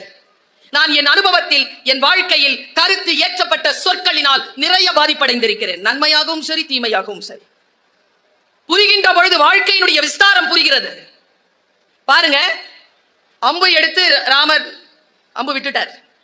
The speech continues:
அம்பு ரொம்ப சூடா வேகமா போயிடுச்சு. போய் அடுத்த வார்த்தை, "சொல் ஒக்கும் கடிய வேக சுடு சரம், அல் ஒக்கும் நிறத்தினால் மேல் விடுதலும்."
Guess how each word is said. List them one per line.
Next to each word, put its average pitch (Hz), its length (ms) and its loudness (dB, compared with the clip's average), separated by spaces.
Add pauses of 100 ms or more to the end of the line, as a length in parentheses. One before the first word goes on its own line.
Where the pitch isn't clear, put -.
(640)
அம்பு 320 280 -2
ரொம்ப 277 220 -2
சூடா 285 440 -2
வேகமா 262 480 0 (320)
போயிடுச்சு. 247 360 -6 (800)
போய் 262 460 0
அடுத்த 269 300 -2
வார்த்தை, 214 420 -2 (1400)
"சொல் 359 640 2
ஒக்கும் 311 540 2
கடிய 302 500 2
வேக 294 400 2
சுடு 330 400 -2
சரம், 269 480 0 (440)
அல் 349 320 4
ஒக்கும் 311 580 2
நிறத்தினால் 302 760 2
மேல் 277 260 0
விடுதலும்." 247 440 -2